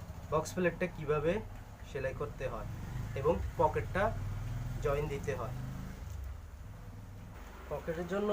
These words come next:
আনুমানিক আট ইঞ্চি লম্বা নিতে হবে এবং ছয়, ছয়, সাড়ে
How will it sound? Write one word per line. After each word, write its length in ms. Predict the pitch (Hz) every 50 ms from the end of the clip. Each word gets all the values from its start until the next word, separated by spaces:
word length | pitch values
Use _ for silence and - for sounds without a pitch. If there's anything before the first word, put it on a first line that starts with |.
| 202 202
আনুমানিক 460 | 202 190 185 190 190 196 208 226 233 - - - - - - - - - - - - 180
আট 80 | 175 175 180 180
ইঞ্চি 200 | 180 - - 185 180
লম্বা 240 | 180 180 175 180 175 175
নিতে 180 | 170 - 208 196 196
হবে 200 | 202 190 208 220 226 226 - - 160 156
এবং 140 | 156 180 185 190 170 -
ছয়, 260 | - 160 147 147 143 - - - 143 135 - -
ছয়, 200 | 160 165 185 175 -
সাড়ে 220 | 160 147 143 143